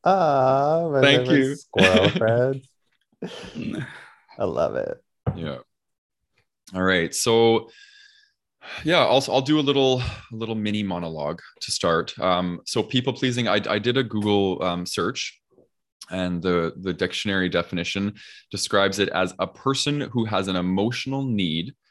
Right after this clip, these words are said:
Speaker 2: to please others, often at the expense of his or her own needs or desires. Okay, I wanna preface this conversation by stating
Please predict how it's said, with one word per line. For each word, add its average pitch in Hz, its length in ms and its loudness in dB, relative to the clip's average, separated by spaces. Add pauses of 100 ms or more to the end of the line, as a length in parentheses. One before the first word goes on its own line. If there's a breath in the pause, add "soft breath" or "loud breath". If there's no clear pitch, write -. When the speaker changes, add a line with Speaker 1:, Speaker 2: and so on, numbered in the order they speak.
(240)
Speaker 2:
to 107 100 -6
please 117 500 0
others, 101 580 -2 (440)
often 107 420 0
at 90 300 -2
the 95 120 -2
expense 90 480 -4
of 90 120 -4
his 92 300 -4
or 101 300 -4
her 90 300 -2
own 87 340 -2
needs 82 500 -4
or 85 160 -6
desires. 65 840 -6 (960)
Okay, 87 320 0 (320 loud breath)
I 101 40 0
wanna 120 240 4
preface 127 540 -2
this - 180 -6
conversation 113 720 0
by 98 120 2
stating 98 600 -2